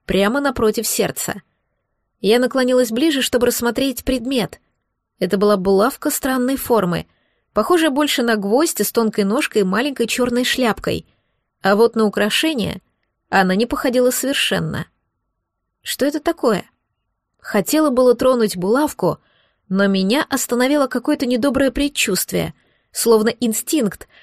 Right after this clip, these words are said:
не позволил коснуться этой вещицы. Я наклонилась ниже, присматриваясь, и вдруг увидела, что булавкой приколота не только ткань, но и аура оборотня. Голубое сияние в этом месте искажалось,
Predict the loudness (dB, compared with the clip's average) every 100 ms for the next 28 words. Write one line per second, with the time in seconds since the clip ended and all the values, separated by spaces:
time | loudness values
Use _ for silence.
0 | _ -2 2 2 2 2 2 -2 -2 -4
1 | -2 0 0 0 -2 -2 -2 -4 -4 -6
2 | -8 _ _ _ _ _ _ _ 0 2
3 | 2 0 0 2 0 0 -4 -2 -2 0
4 | -2 0 0 0 -2 -2 -2 -6 -10 _
5 | _ _ 0 2 2 2 2 2 0 2
6 | 2 2 2 0 -2 -2 0 0 0 0
7 | 0 -2 -2 -2 -4 -4 -2 -2 -4 _
8 | _ -2 0 0 -2 -6 0 2 4 2
9 | 0 0 2 2 2 0 -2 -4 -4 -8
10 | _ _ _ _ _ 0 2 4 2 2
11 | 2 0 2 0 0 -2 -4 -2 -4 -2
12 | -2 -2 -2 -2 -2 -6